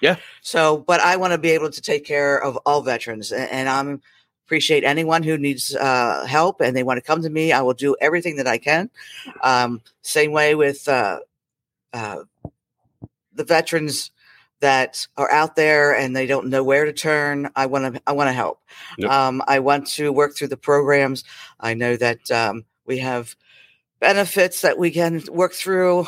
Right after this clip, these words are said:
Speaker 2: There's laws that need to be adjusted or changed. So we need to make sure that we are out there fighting for the veterans. And that's just really my goal. My goal is to get out there and fight for veterans, whether it be within the state of Pennsylvania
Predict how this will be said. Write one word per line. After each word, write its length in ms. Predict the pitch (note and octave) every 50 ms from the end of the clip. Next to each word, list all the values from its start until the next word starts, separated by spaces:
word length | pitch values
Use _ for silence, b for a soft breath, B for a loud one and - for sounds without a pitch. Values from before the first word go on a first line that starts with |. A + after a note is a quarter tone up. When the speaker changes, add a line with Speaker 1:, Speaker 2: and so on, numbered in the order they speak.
| F3 E3+ -
Speaker 2:
There's 220 | D3+ D3+ C3+ C3
laws 420 | C#3 C#3+ D3+ D3+ D#3+ F3+ F#3+ E3
that 120 | F#3+ F3+ E3
need 140 | F3 F3 E3+
to 80 | E3+
be 140 | D#3 E3+ E3+
adjusted 480 | E3+ D3 E3 D#3+ E3 D#3+ - - E3 -
or 180 | - C#3+ C#3
changed. 720 | - - - D#3 D#3 D#3+ E3+ F3+ F#3+ G3+ G#3 G3+ - - B B B B B B -
So 160 | - D3+ C#3+
we 80 | C3+
need 180 | C#3 D3+ E3+ E3
to 80 | - E3+
make 180 | D#3 D#3 D3 D3
sure 200 | - D#3 D#3 D3+
that 140 | C#3+ B2 A#2+
we 140 | C#3 C3 C3
are 160 | C3 C3 -
out 240 | A2 C#3 C#3+ C#3+ -
there 140 | C#3+ C3+
fighting 440 | B2 - - C#3+ C3 B2+ B2+ B2 A#2+
for 280 | - - B2 A#2 A#2 A2+
the 120 | A#2+ A#2
veterans. 640 | - - A2 A2 - - - E2 D#2+ E2 - - - B B B B B B B B B -
And 400 | A#2+ B2 A#2+ A#2+ B2 B2 A#2 A2 b b b b b b b _
that's 200 | - G3 G#3 -
just 300 | - G3+ - - - - -
really 320 | C#3 C#3 D3 D#3 D#3+ D#3 C#3
my 180 | C#3 B2+ C3
goal. 260 | B2 C3+ C#3+ C#3 C3
My 240 | A#2 B2+ C3 D3+ D#3+
goal 580 | - D3+ C#3+ C#3 C3+ C3+ C3+ C3+ C3 A#2+ B2 - _ _ _ -
is 280 | B2 B2+ B2+ B2 -
to 160 | - - C3 A2+
get 160 | C3+ C3 B2+
out 240 | C3 C3 C3 - -
there 180 | B2+ B2 A#2+
and 160 | - B2+ A#2+
fight 200 | - C3 B2 A#2+
for 120 | - - A2+
veterans, 400 | A#2 A#2+ A#2 - - A2+ A2+ A2+
whether 240 | A#2 A#2+ B2 B2+ B2
it 120 | A2+ -
be 120 | C3 C3
within 240 | A#2 B2+ - - A#2+
the 80 | A#2 A2+
state 220 | - - C3 A#2
of 80 | A#2 -
Pennsylvania 640 | C3+ C3 B2 - B2 C3 D#3+ E3+ E3+ E3+ E3 D#3+ -